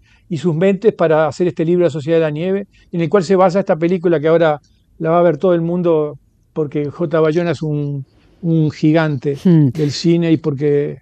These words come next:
Speaker 1: la plataforma Netflix la va a exhibir en cines y en la plataforma, y en el, la propia plataforma.
Speaker 2: Esa película de Juan Antonio Bayona, que nos va a permitir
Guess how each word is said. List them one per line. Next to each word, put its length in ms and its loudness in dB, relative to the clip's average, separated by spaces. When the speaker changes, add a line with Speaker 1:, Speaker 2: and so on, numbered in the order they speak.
Speaker 1:
la 100 -16
plataforma 480 0
Netflix 300 -4
la 80 0
va 60 2
a 20 -2
exhibir 400 -4
en 160 -2
cines 340 0
y 80 0
en 60 -2
la 100 -2
plataforma, 540 -2
y 100 -4
en 80 -6
el, 220 -10
la 120 -12
propia 240 -2
plataforma. 400 -8
Speaker 2:
Esa 160 -2
película 380 2
de 100 4
Juan 200 4
Antonio 340 4
Bayona, 720 4
que 300 0
nos 140 0
va 60 4
a 20 -2
permitir 500 2